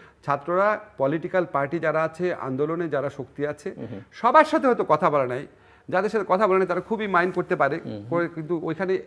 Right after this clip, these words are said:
Speaker 1: এত সময়ের সীমাবদ্ধতা ছিল, এত একটা
Speaker 2: হুম হুম।
Speaker 1: তাড়াহুড়া পরিবেশ ছিল, বাংলাদেশের ইতিহাসে কোনো কেয়ারটেকার গভর্নমেন্ট এভাবে হয় নাই জিল্লুর। আমরা জানতাম একটা কেয়ারটেকার গভর্নমেন্ট হবে, সবাই আলোচনা করে টোরে লোকজন ঠিকঠাক করে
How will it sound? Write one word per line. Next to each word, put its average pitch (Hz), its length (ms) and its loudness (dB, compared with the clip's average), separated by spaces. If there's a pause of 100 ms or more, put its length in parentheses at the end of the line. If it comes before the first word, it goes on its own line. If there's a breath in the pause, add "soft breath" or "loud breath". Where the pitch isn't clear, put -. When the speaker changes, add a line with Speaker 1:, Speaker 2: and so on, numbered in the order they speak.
(160)
Speaker 1:
এত 156 200 0
সময়ের 214 540 0
সীমাবদ্ধতা 151 640 -2
ছিল, 143 280 -6
এত 139 260 -4
একটা 202 260 0
Speaker 2:
হুম 110 100 -10
হুম। - 100 -14 (280 loud breath)
Speaker 1:
তাড়াহুড়া 226 480 8
পরিবেশ 226 340 0 (100)
ছিল, 156 140 0
বাংলাদেশের 175 580 0
ইতিহাসে 185 380 -2
কোনো 165 160 -4
কেয়ারটেকার 165 460 -2
গভর্নমেন্ট 143 300 0
এভাবে 151 280 -2
হয় 139 140 0
নাই 165 160 2
জিল্লুর। 117 380 -4 (380 loud breath)
আমরা 165 240 0
জানতাম 165 340 0
একটা 175 180 -6
কেয়ারটেকার 160 440 -4
গভর্নমেন্ট 135 360 -4
হবে, 156 140 -6
সবাই 147 260 2
আলোচনা 147 400 0
করে 147 240 -2
টোরে 147 200 -4
লোকজন 139 380 -2
ঠিকঠাক 147 400 -8
করে 160 200 -6